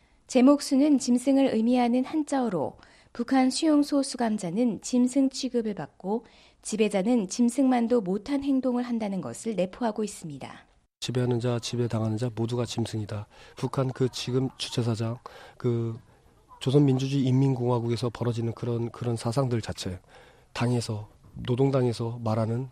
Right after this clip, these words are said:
Speaker 2: 정말 잘 먹고 잘 살자는 것이 그게 아니었다. 그러니 우리 이걸 좀 알고 우리가 현 시대에서 지금 이십일 세기 대한민국을 살고 있지만 우리가 알지 못하는 북한에 대한 관심을 조금만 더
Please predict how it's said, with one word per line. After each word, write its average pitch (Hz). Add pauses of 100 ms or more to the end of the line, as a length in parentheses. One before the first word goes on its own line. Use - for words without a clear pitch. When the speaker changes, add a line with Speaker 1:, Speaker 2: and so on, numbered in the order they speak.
(140)
Speaker 2:
정말 113
잘 -
먹고 117
잘 104
살자는 117
것이 113
그게 127
아니었다. 110 (480)
그러니 110 (100)
우리 120
이걸 123
좀 117
알고 107 (160)
우리가 120
현 156
시대에서 127 (440)
지금 120
이십일 117
세기 120
대한민국을 113
살고 135
있지만 117 (160)
우리가 117
알지 107
못하는 117
북한에 120
대한 110
관심을 113
조금만 127
더 110